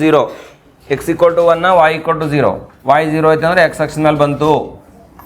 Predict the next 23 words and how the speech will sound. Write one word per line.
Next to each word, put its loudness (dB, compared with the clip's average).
ಒನ್, 2
zero, 2
ಒನ್, 0
zero. -2
ನಾಲ್ಕು, 2
ಆರು, 0
X -4
equal 0
to 0
ನಾಲ್ಕು -2
ಇದ್ದಾಗ 2
y 2
ಎಷ್ಟೈತಿ? -2
ಆರು 2
ಅದ. -6
ಎಕ್ಸ್ -4
ಅಕ್ಷದ -4
ಮೇಲೆ 2
ನಾಲ್ಕು, -2
y 2
ಅಕ್ಷದ -12
ಮೇಲೆ 0
ಎಷ್ಟು? -2